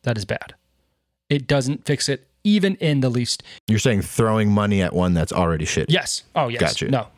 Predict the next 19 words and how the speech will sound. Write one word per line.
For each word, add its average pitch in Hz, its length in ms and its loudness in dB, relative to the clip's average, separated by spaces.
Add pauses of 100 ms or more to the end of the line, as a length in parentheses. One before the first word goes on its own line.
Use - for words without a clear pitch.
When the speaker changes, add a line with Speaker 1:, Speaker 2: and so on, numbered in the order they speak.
Speaker 1:
it 143 100 0
does 127 180 0
nothing. 120 360 -4 (500)
I, 190 120 2
Speaker 2:
Hmm. 190 120 0
Speaker 1:
almost 208 560 2
nothing. 131 340 -6 (340)
If 127 140 0
you, 156 240 0
if 151 160 -4
you 175 140 2
saw 147 480 0 (720)
San 147 300 0
Diego 143 180 2
Unified's 127 640 -2 (440)
budget 139 360 0 (180)
year 123 260 2
over 127 120 0
year, 123 320 0